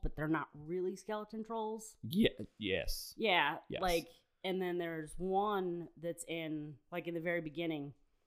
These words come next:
Speaker 1: um, it's in a cave with wolves, and it's like a hun-, kinda like hunchback thing,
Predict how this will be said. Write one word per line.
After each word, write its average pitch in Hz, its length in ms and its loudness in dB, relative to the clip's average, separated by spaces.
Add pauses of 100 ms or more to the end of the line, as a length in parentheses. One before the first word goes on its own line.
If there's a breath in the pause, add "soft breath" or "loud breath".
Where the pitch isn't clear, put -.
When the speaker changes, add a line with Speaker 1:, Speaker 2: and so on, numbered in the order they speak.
(240)
Speaker 1:
um, 151 360 4
it's 165 160 -2
in 180 80 4
a 151 40 2
cave 175 280 -2
with 160 160 0
wolves, 165 540 -2
and 151 80 -2
it's 151 100 -4
like 156 120 -6
a - 20 -14
hun-, 175 200 -2 (200)
kinda 190 280 0
like 147 180 -6
hunchback 190 480 -2 (440)
thing, 214 340 -2